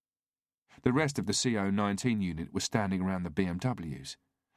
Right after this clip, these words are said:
their weapons pointed at Edwards and his team. Knight's chest was burning, but he ignored the pain and ran faster.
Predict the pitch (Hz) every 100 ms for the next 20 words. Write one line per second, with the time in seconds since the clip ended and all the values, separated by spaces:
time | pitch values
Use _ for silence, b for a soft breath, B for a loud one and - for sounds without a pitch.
0 | _ 101 107 127 - 95 90 - 123 104
1 | 90 85 - 107 90 87 71 - 76 90
2 | - 107 92 71 - - _ _ _ _
3 | _ _ _ _ _ _ _ _ _ _
4 | _ _ _ _ B - 135 117 - -
5 | 143 107 - 80 - 120 107 78 69 82
6 | 95 104 95 120 117 95 - 123 110 95
7 | B B 95 101 107 95 - 110 95 -
8 | -